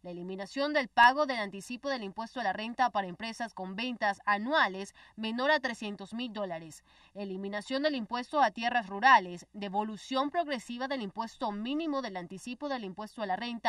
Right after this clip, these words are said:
para empresas que facturan más de trescientos mil dólares, ampliación de créditos para productores y emprendedores y ley de repatriación de capitales. Para Pablo Arosemena, presidente de la Cámara de Comercio de Guayaquil, estas medidas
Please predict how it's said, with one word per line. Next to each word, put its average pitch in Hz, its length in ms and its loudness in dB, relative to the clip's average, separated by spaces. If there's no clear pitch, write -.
para 190 160 0
empresas 240 460 -8
que 214 100 -8
facturan 226 600 -2
más 240 280 2
de 247 160 -2
trescientos 220 480 -6
mil 226 200 -8
dólares, 190 540 2
ampliación 240 560 8
de 302 100 2
créditos 277 420 0
para 208 200 2
productores 202 600 -2
y 196 120 -6
emprendedores 196 720 0
y 214 140 -6
ley 240 220 0
de 311 140 6
repatriación 233 720 0
de 254 80 -2
capitales. 170 680 -4
Para 202 240 8
Pablo 247 320 6
Arosemena, 220 560 0
presidente 220 500 -6
de 196 80 -2
la 180 140 0
Cámara 233 320 2
de 196 100 0
Comercio 208 540 -6
de 190 80 -4
Guayaquil, 190 680 -2
estas 233 320 -2
medidas 220 500 -2